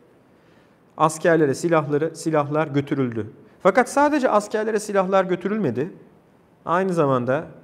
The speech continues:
götürülmekteydi değil. Aynı zamanda hüpozigyon. Hüpozigyon hangi halde?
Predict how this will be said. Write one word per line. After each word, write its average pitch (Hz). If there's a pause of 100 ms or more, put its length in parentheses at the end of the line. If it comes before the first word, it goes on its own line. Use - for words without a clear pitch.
(340)
götürülmekteydi 139
değil. 139 (220)
Aynı 196
zamanda 165
hüpozigyon. 143 (2250)
Hüpozigyon 180
hangi 240
halde? 190